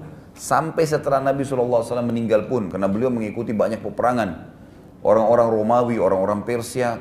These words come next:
tahu mencari siapa kesatria muslimin, salah satunya Zubair. Zubair radhiyallahu anhu ini kalau lagi berhadapan sama musuh, maka pasukan muslimin di belakang, dia sudah maju di depan musuh, berhadapan.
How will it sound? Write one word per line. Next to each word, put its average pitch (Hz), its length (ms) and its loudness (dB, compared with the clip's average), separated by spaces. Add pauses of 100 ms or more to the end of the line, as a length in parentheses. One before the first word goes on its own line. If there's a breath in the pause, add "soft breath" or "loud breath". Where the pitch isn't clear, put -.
tahu 135 400 4 (320)
mencari 113 640 0
siapa 127 320 -2
kesatria 113 400 -2
muslimin, 113 480 -4
salah 101 160 0
satunya 110 320 -4
Zubair. 92 400 -2 (560 loud breath)
Zubair 139 320 2
radhiyallahu 139 240 2
anhu 143 80 0
ini 160 80 -4
kalau 135 240 4
lagi 117 160 2
berhadapan 117 320 4
sama 120 240 0
musuh, 120 480 -2
maka 110 240 -2
pasukan 117 400 0
muslimin 127 320 -4
di 127 160 -4
belakang, 143 320 0
dia 147 160 2
sudah 139 160 0
maju 143 240 2
di 127 160 -2
depan 127 240 0
musuh, 113 240 -2
berhadapan. 117 560 4